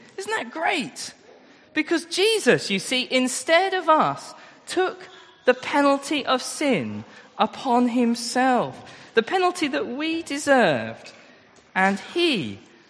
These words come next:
took his own blood, as it were, into the temple and enabled us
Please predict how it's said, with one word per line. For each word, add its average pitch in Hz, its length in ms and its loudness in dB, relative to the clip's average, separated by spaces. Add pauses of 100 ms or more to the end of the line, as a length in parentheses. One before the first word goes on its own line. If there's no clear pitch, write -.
(160)
took - 320 0
his 247 260 -2
own 349 320 4
blood, 339 360 2
as 240 100 0
it 185 160 2
were, 135 340 2
into 277 640 0 (300)
the 196 80 0
temple 185 640 -4 (380)
and 202 220 4
enabled 220 480 2
us 185 300 -4